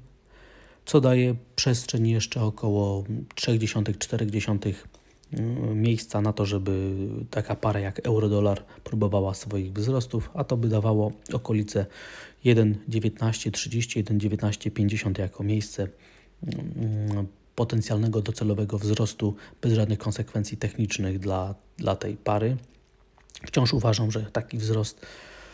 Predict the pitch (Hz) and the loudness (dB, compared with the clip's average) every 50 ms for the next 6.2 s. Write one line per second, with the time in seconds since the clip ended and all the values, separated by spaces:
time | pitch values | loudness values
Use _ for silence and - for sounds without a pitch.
0 | - - - _ - 151 123 110 107 107 104 - - 117 117 - - - - 120 | -20 -20 -20 _ -8 -4 -4 -2 -2 -2 -4 -4 -2 -2 -2 -2 -4 -4 -2 0
1 | 117 117 113 110 101 107 113 - 120 110 110 104 - 113 110 110 110 - 113 - | 2 2 2 2 0 -2 -2 -2 -2 -2 -2 -2 -2 -2 0 0 0 0 -2 -2
2 | - 110 101 104 107 107 120 117 113 107 - 117 107 107 110 110 107 101 107 - | -2 -4 -4 -2 -2 -2 -2 0 0 0 0 0 0 2 2 0 0 -2 -2 -4
3 | 117 104 101 107 - - - 113 104 101 - - - 113 - 101 101 101 95 101 | -2 -2 -2 -2 -4 -4 -6 -4 -4 -4 -6 -8 -8 -4 -2 -2 0 0 -2 -2
4 | 95 104 98 95 101 104 - - - - - 117 104 104 - - 131 127 120 120 | -2 -2 -2 -2 -4 -4 -6 -6 -6 -4 -2 -2 -2 0 0 -2 -2 0 0 0
5 | 113 113 110 107 110 - - 104 104 107 107 110 104 110 104 - 120 110 110 107 | 0 0 0 -2 -2 0 0 0 0 2 2 2 2 0 -2 0 0 -2 -2 -2
6 | - - 107 98 | -2 -2 -2 -2